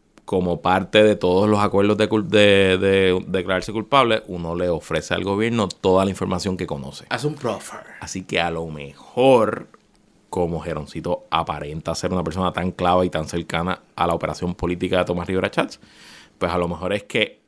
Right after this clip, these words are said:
Speaker 1: esa investigación de los fantasmas le dio evidencia nueva a los federales para reactivar una investigación que estaba ahí. O a lo mejor es que Rosemilia decidió: "No toquen más esta mierda de investigación", y como ya Rosemilia no manda, pues lo reactivaron. Pero me llama mucho la atención dónde sale esta investigación,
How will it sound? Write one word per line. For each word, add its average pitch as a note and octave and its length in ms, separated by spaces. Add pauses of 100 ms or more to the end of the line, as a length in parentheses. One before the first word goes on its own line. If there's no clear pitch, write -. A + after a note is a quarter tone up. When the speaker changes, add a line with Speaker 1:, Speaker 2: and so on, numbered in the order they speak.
(140)
Speaker 1:
esa A2+ 380
investigación A#2 500
de A2+ 60
los A2 120
fantasmas A2 800
le F#2 200
dio F2 160
evidencia F#2 500
nueva G2 380
a F#2 160
los G2 120
federales A2+ 520
para F2 400
reactivar E2 640
una E2+ 120
investigación F2+ 560
que - 80
estaba F#2 300
ahí. C#3+ 200 (340)
O C#3 120
a G3+ 60
lo F#3 80
mejor B2+ 180
es C#3 60
que E3 100
Rosemilia G#2+ 500
decidió: A2+ 300
"No G#2+ 100
toquen G#2 240
más G#2+ 140
esta G#2+ 180
mierda G#2+ 160
de A2 40
investigación", A#2+ 500
y G#2+ 60
como F2+ 220
ya E2 100
Rosemilia F#2+ 400
no A2+ 80
manda, C3 480
pues F2 220 (200)
lo F#2 140
reactivaron. E2+ 580
Pero F2+ 160
me F#2 140
llama G#2+ 240
mucho C3+ 180
la B2+ 60
atención B2+ 400
dónde A2 280
sale A2 180
esta G#2+ 120
investigación, A#2+ 460